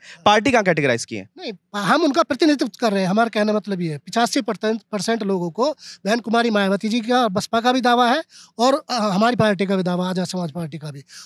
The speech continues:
Speaker 2: और पन्द्रह परसेंट को ये लोग रिप्रेजेंट करते हैं।
Speaker 1: अब जनता से बात कर लेते हैं, यहाँ के जो प्रमुख मुद्दे हैं उस पर आएंगे सीधे तौर पर। आप बताइए, यहाँ पर कौन सी पार्टी है जिसने जो वादा किया वो पूरा किया,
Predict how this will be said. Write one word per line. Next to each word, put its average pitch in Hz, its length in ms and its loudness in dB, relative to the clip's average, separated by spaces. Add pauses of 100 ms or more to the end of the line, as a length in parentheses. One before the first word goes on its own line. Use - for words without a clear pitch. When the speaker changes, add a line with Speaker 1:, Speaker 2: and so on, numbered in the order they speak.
(100)
Speaker 2:
और 254 120 0
पन्द्रह 254 320 0
परसेंट 269 400 -2
को 294 100 -4
ये 285 80 2
लोग 285 260 0
रिप्रेजेंट 254 420 -2
करते 233 260 -4
हैं। 220 140 -4 (420)
Speaker 1:
अब 175 80 4
जनता 233 340 6
से 277 100 4
बात 226 200 4
कर 180 140 2
लेते 147 200 -2
हैं, 160 40 4
यहाँ 202 220 4
के 233 120 2
जो 240 100 2
प्रमुख 220 260 0
मुद्दे 202 240 0
हैं 220 80 4
उस 220 140 0
पर 220 140 4
आएंगे 208 220 2
सीधे 196 220 -2
तौर 185 200 4
पर। 220 180 2 (300)
आप 233 200 4
बताइए, 151 400 0
यहाँ 196 320 4
पर 202 400 2 (300)
कौन 262 280 4
सी 269 140 2
पार्टी 208 380 2
है 127 140 -2
जिसने 196 280 0
जो 220 120 2
वादा 190 260 4
किया 220 200 2
वो 190 140 0
पूरा 196 280 2
किया, 226 260 0